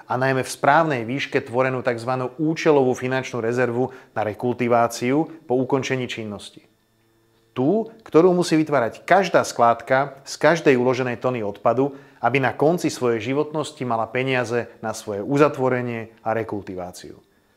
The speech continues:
Ak by takáto firma skrachovala, túto rezervu by mohla prevziať práve obec a mala by ju použiť na správne a ekologické uzatvorenie skládky.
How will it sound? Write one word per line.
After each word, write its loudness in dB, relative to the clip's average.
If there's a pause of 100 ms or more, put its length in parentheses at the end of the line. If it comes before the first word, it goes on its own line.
(420)
Ak -2
by 2
takáto 4
firma -2
skrachovala, 2 (180)
túto 4
rezervu 4
by 0
mohla -2
prevziať -2
práve 4
obec -2 (240)
a -2
mala 6
by 4
ju 2
použiť 0
na -6
správne 2
a -6
ekologické 0
uzatvorenie -4
skládky. -10